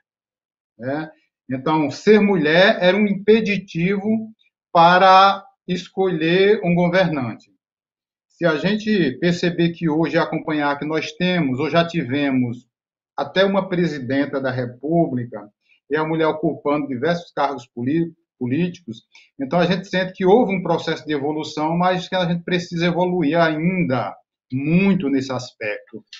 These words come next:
Outra questão, por exemplo, Renato, que marca muito essa questão, é que a mulher, historicamente, ela foi preparada para ser dona de casa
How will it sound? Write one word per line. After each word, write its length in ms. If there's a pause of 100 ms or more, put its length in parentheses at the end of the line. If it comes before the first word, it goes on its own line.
(180)
Outra 300
questão, 460
por 100
exemplo, 580
Renato, 400
que 100
marca 420
muito 400
essa 200
questão, 680 (1160)
é 80
que 240
a 140
mulher, 320
historicamente, 1000
ela 180
foi 440
preparada 840
para 180
ser 420
dona 440
de 280
casa 580